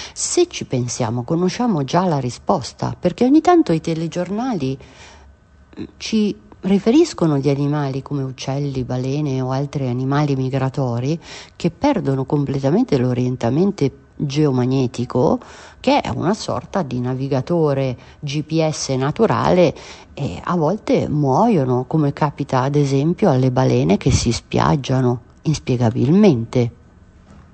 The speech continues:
Molti degli animali migratori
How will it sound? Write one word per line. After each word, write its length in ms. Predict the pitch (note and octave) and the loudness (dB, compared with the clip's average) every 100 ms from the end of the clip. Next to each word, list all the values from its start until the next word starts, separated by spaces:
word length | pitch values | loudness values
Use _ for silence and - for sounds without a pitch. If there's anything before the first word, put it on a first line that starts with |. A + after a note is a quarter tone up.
| - - - - - - | -20 -20 -18 -16 -18 -2
Molti 300 | A#3 E4 B3 | 4 4 4
degli 220 | C#3 C3 | 2 2
animali 420 | B2+ C3 C3+ G3 A3 | 2 2 0 2 2
migratori 840 | D3 C3 B2+ - C3 A#2+ B2+ G3 | 2 2 0 0 -2 -2 -2 -4